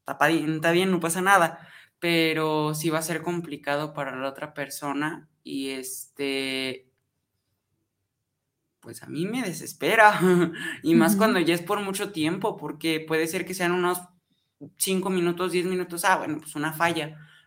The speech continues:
Speaker 1: pero pues cuando ya son horas o días, ya es, pues, frustrante.
Speaker 2: Ujú.
Speaker 1: Entonces, pues, como cuando se nos fue durante semana y media, dos semanas, ¿te acuerdas?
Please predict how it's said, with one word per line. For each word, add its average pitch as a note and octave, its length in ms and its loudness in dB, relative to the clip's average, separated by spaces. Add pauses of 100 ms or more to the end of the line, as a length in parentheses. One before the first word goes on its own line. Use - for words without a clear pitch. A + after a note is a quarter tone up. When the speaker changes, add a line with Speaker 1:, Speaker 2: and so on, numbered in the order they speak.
(160)
Speaker 1:
pero D#3 460 0
pues D3 180 -10
cuando C#3+ 280 -6
ya C#3+ 160 -8
son E3 260 -6
horas D#3+ 760 2
o B2+ 220 -8
días, E3+ 880 0
ya D3 360 4
es, - 440 -2
pues, D#3 220 -6
frustrante. D#3 880 -4 (400)
Speaker 2:
Ujú. G3 180 2
Speaker 1:
Entonces, F#3 500 0
pues, - 300 -10
como F3 340 -2
cuando D#3+ 200 0
se C#3+ 180 -8
nos C#3+ 220 -4
fue D#3+ 300 -2
durante C#3+ 1160 -2
semana C#3+ 420 -4
y D#3 60 -2
media, D#3+ 300 -2
dos E3+ 120 -6
semanas, E3+ 420 -2
¿te F3 60 -8
acuerdas? F#3+ 580 -8